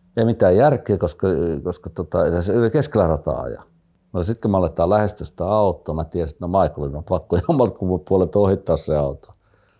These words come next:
Ja se antaa mulle mahdollisuuden sitten attack.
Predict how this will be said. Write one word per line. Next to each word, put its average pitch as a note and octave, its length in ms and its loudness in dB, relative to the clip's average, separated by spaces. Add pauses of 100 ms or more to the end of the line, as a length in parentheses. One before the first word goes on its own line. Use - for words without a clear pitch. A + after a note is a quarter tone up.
(280)
Ja E2+ 60 0
se A2+ 140 4
antaa G#2+ 440 4
mulle D#2+ 160 0
mahdollisuuden E2 840 -2
sitten - 500 -10 (680)
attack. D#2+ 480 -4